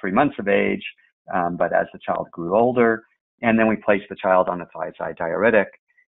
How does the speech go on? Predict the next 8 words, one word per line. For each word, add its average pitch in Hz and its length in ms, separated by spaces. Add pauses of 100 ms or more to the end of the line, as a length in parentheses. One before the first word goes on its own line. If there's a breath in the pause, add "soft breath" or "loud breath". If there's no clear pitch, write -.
(100)
to 90 160
try 85 340
to 82 320 (220)
further 85 260
decrease 82 460 (100)
their 80 320 (100)
urine 80 260
output. 80 440